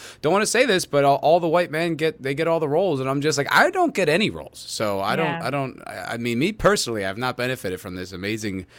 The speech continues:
Speaker 1: uh, system that you <laughs> claim exists,
Speaker 2: Your
Speaker 1: but
Speaker 2: amazing privilege, yeah.
Speaker 1: Yeah, it would be, it'd be awesome if I knew where to cash in. I would cash in today. Like, you know, tell me where to do that. <laughs> Um,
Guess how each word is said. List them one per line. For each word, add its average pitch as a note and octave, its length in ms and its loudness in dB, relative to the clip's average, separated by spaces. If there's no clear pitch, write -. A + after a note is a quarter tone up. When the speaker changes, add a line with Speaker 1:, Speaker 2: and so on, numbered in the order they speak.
Speaker 1:
uh, E2+ 180 -6
system G#2 440 -4
that E2 120 -8
you G#2 120 -8
<laughs> - 120 -8
claim B2 220 -4
exists, A2 360 -4
Speaker 2:
Your B3 120 0
Speaker 1:
but A#3 80 -2
Speaker 2:
amazing B3 420 -2
privilege, F3 600 -8
yeah. D#3+ 340 -6
Speaker 1:
Yeah, A2+ 500 -2
it G2 60 -10
would G#2 100 -10
be, G#2+ 160 -4
it'd F#2 160 -8
be A2+ 160 0
awesome A#2 420 2
if F#2 160 -10
I G#2 120 -2
knew C#3 140 2
where C#3+ 100 4
to C#3 60 2
cash C3+ 340 0
in. E3 160 0
I A2 100 -2
would B2 100 -4
cash C3+ 300 0
in C3 300 -2
today. C#3 580 4
Like, A2 220 -4
you A2 160 -8
know, A#2+ 160 2
tell C#3+ 220 2
me F3 80 0
where F3 140 2
to C#3+ 80 -2
do D#3 200 -2
that. F2 320 -6
<laughs> - 40 -20
Um, F#2 480 -8